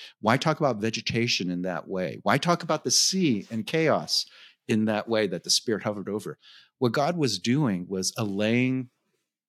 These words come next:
the concerns that there is a world of chaos, that chaos is a product of the gods and goddesses at war with one another, and I should live in constant insecurity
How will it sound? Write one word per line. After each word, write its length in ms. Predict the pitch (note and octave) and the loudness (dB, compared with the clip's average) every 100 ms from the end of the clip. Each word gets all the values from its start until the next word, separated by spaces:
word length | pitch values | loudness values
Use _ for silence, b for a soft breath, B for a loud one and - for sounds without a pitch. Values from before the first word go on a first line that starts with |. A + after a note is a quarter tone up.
| _ _ - | _ _ -4
the 100 | A2 | -2
concerns 760 | - F#2 F#2+ D#2+ A#1 - - _ _ _ _ _ _ _ _ _ _ - - | 0 -2 -2 -4 -8 -12 -12 _ _ _ _ _ _ _ _ _ _ -20 -4
that 200 | G2+ F#2 | -2 0
there 220 | G#2+ A2 | 2 2
is 400 | G#2+ G#2 G2+ - - | 0 -2 -2 -4 -4
a 80 | F#2 | -8
world 460 | D#2+ F#2+ G#2 B2 | -4 0 0 0
of 140 | C3+ A#2 | -2 -4
chaos, 760 | - F#2 D#2 D2 E2+ - - _ _ _ _ _ _ _ | -6 -6 -6 -8 -8 -10 -12 _ _ _ _ _ _ _
that 280 | G2 F#2 - | -2 -2 -2
chaos 500 | - A#2 A2+ A2+ - | 0 2 2 2 0
is 120 | F#2+ | -4
a 60 | F#2 | -6
product 500 | - G2+ G#2 G2+ G2 | -2 -2 0 -4 -6
of 100 | E2+ | -6
the 80 | |
gods 460 | E2+ F2 F2+ G2+ G#2+ | -4 -2 0 0 -2
and 120 | F#2+ | -4
goddesses 520 | F#2+ F2 F#2 - F#2 | -2 -2 -2 -4 -4
at 140 | F#2 - | -4 -6
war 300 | E2+ F#2+ G#2+ | -4 -2 0
with 240 | A2 G#2+ | -2 -4
one 140 | G#2+ G2 | -4 -4
another, 480 | F#2+ D#2 D#2 D#2+ - b b b b _ - | -4 -6 -8 -12 -14 b b b b _ -2
and 240 | G2+ F#2 - | -2 -2 0
I 160 | G#2+ A2+ | 2 2
should 260 | - A2+ | 2 -2
live 300 | G2 G2 G2 | -2 -4 -4
in 120 | F#2+ | -6
constant 540 | E2+ - F#2 F#2 G#2 F2+ | -6 -4 -4 -2 -4 -6
insecurity 720 | G2 F#2 - - F2 D#2 - | -6 -4 -4 -6 -6 -8 -12